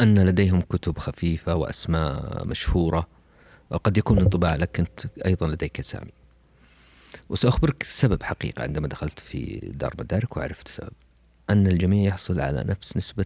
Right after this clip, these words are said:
التسويق. هناك خطة تسويقية للجميع. عندما نأتي معارض الكتب، عندما نقتبس من الكتب وننشر عنها في حسابات التواصل، الخطة التسويقية تعتمد الإصدارات الجديدة تأخذ النسبة الأكبر،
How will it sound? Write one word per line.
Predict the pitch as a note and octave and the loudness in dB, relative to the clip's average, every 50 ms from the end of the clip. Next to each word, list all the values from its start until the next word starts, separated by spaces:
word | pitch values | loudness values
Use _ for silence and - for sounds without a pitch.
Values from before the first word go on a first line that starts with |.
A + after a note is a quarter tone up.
| - - | -4 -6
التسويق. | - _ - - - - - - - _ _ - _ - _ _ _ _ _ _ _ _ _ _ _ _ - | -14 _ -12 -10 -8 -8 -8 -8 -10 _ _ -20 _ -20 _ _ _ _ _ _ _ _ _ _ _ _ -4
هناك | F2+ F2 - - | -2 -2 -2 -2
خطة | F2 - - - - - | -4 -4 -4 -4 -4 -8
تسويقية | - - - - D#2 - - F#2 F#2+ | -6 -8 -6 -6 -8 -4 -4 -6 -4
للجميع. | - E2 D#2+ - - - - - - _ _ _ _ _ _ _ _ _ - - - - - - - - _ - | -4 -8 -10 -10 -10 -10 -10 -12 -14 _ _ _ _ _ _ _ _ _ -20 -20 -18 -18 -18 -20 -20 -20 _ -4
عندما | E2 F2 F2+ F#2 F#2+ | -2 2 4 6 6
نأتي | G2+ F#2 - - F2+ | 6 4 2 0 0
معارض | E2+ F2 F2+ E2+ D#2 | 2 2 2 0 0
الكتب، | E2 - - - - C3+ C3+ - - | -2 -6 -6 -4 -4 -4 -4 -2 -6
عندما | E2+ D#2 D#2+ D#2+ D#2 D2+ D2+ C#2+ C2+ - | -4 -2 -2 -2 0 0 -2 -2 -2 -4
نقتبس | - - - - - G#2+ G2 G2 - - - - - - - - | -6 -6 -8 0 0 2 2 2 2 2 0 -2 -2 -4 -2 0
من | E2 | 0
الكتب | D#2+ D#2 - - A2+ - - C3 | 0 0 -2 -4 -4 0 2 4
وننشر | A2 F2+ F2 G2+ G2 - - - | 4 4 2 2 0 -2 -2 -4
عنها | D2+ E2 E2+ E2 D#2 C#2+ | -2 0 0 0 -2 -6
في | - - D#2 - | -6 -6 -10 -8
حسابات | - - D#2+ D#2 D#2 D#2 - - | -6 -4 -2 0 0 0 -2 -4
التواصل، | - - D#2+ F2 G#2 A#2 - D3+ D#3+ F3 _ _ _ _ _ - - - - - - - - _ _ _ - - _ _ _ _ _ _ _ _ - | -6 -2 0 0 0 0 0 -2 -2 -2 _ _ _ _ _ -20 -20 -20 -20 -20 -20 -20 -20 _ _ _ -20 -20 _ _ _ _ _ _ _ _ -8
الخطة | A2 - - A#2 - - | -8 -4 -2 -2 0 0
التسويقية | G#2 - F#2 - - G#2+ - A2 G#2 | 0 0 0 0 2 2 4 4 2
تعتمد | - - C#2+ - - D2+ D2+ C#2+ | 2 2 -2 -4 -4 -4 -4 -4
الإصدارات | D2+ - - F2+ F#2 F#2 G2+ - - | -4 -4 2 2 4 4 2 0 2
الجديدة | E3 F2 - G2+ G#2+ B2 | 0 2 2 4 4 4
تأخذ | - - D2+ - F2 | 4 2 0 -2 -2
النسبة | F2+ F2 - - - - | -2 0 -2 0 -2 -4
الأكبر، | - - - - - - | -6 -4 -8 -8 -10 -10